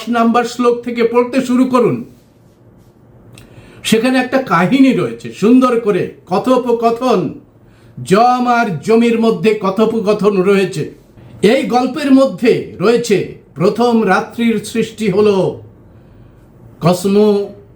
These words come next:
যে জগৎ আছে সেখানে প্রথম রাত্রির সৃষ্টি হলো, প্রথম মৃত্যুর সৃষ্টি হলো।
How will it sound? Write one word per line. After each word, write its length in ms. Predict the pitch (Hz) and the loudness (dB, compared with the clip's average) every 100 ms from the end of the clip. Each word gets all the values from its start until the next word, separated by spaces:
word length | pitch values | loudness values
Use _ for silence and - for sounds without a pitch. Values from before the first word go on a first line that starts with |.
| - - | -20 -12
যে 340 | 131 160 180 143 | -2 2 2 2
জগৎ 460 | 156 190 233 226 | -2 0 2 2
আছে 420 | 208 - 208 180 - | 0 -2 -2 -2 -4
সেখানে 320 | 185 190 196 | -6 -2 -2
প্রথম 540 | 180 180 190 247 240 220 | -2 -4 -4 -2 0 0
রাত্রির 400 | 202 220 - 226 | -2 -4 -4 -4
সৃষ্টি 520 | 180 - 247 - 233 | -4 -6 -8 -4 0
হলো, 440 | 214 220 214 - - - - - - - | 2 4 2 -4 -10 -20 -20 -20 -20 0
প্রথম 600 | 190 226 269 269 269 240 | 0 4 4 4 2 -2
মৃত্যুর 920 | 214 190 208 311 - - 320 311 311 | 0 0 2 0 -2 -6 -2 -2 -2
সৃষ্টি 460 | - 302 285 - 285 | -6 -4 -6 -2 0
হলো। 500 | 262 254 214 156 | 2 2 0 -2